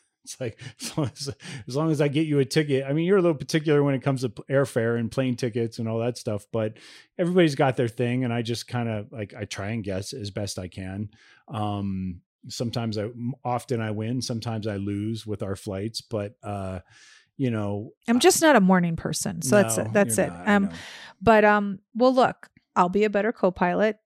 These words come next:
Speaker 2: and you are gonna let me organize that van at least once, right?
Speaker 1: <laughs> Maybe once.
Speaker 2: <laughs>
Speaker 1: Like, uh,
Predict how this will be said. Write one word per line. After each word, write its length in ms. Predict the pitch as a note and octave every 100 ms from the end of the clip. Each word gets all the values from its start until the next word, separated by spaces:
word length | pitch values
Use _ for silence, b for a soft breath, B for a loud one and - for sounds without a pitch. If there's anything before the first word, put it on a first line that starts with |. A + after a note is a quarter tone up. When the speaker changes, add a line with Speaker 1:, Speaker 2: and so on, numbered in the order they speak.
| _
Speaker 2:
and 240 | G#3 G3+ F#3
you 140 | F#3 G3
are 100 | F#3
gonna 200 | E3+ E3+
let 140 | E3
me 100 | E3+
organize 440 | F#3 F3 E3+ E3
that 160 | F3 -
van 260 | F3 E3 D#3+
at 80 |
least 240 | C#3+ D#3+ -
once, 380 | E3+ D3 - D3+
right? 260 | E3 F3+ - _
Speaker 1:
<laughs> 300 | B2 C3+ B2
Maybe 360 | A#2 A2+ A2+ G#2
once. 260 | G2+ G2+ B
Speaker 2:
<laughs> 0 | G#3+ F#3+ B B _
Speaker 1:
Like, 260 | E3 A#2 G#2 _ A#2+
uh, 340 | A2+ G#2+ G#2